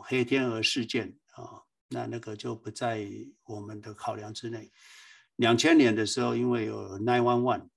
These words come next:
哦，所以会多跌后面那一部分。两千零八年是因为 Lehman Brothers 倒闭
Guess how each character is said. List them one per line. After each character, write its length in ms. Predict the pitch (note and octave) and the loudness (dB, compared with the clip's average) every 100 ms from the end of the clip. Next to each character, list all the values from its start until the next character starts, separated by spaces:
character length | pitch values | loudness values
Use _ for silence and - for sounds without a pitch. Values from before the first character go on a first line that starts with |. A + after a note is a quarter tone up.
| _ | _
哦， 240 | B2 A2+ - | -14 -12 -14
所 240 | - A#2+ | -10 -6
以 320 | A#2+ A2+ A2+ A2+ _ _ | -4 -6 -8 -10 _ _
会 180 | B2+ A#2+ | -6 -2
多 240 | - B2 | 2 2
跌 240 | A#2 G#2 G#2+ | 2 -4 -2
后 180 | B2+ | 0
面 180 | A#2+ A#2 | 2 2
那 140 | A#2 A2+ | 2 -2
一 60 | |
部 200 | A2 A#2 | -2 -6
分。 300 | A2 A#2 F#2 _ _ _ _ _ _ _ _ - | -4 -8 -10 _ _ _ _ _ _ _ _ 2
两 200 | A#2 A#2+ | 4 6
千 180 | F3 | 8
零 160 | E3 C#3 | 10 8
八 220 | D3+ D3 | 8 8
年 220 | C3 A#2 | 6 4
是 140 | A2 C3 | 4 2
因 120 | C3+ | 2
为 160 | C3 A#2+ | 2 0
Lehman 580 | A#2+ B2 C#3 C#3 C3+ | 0 2 4 6 4
Brothers 400 | A#2+ A#2+ B2 A2+ - | 2 2 2 -2 -4
倒 200 | G#2 G2+ | -6 -6
闭 180 | A#2+ - | -10 -10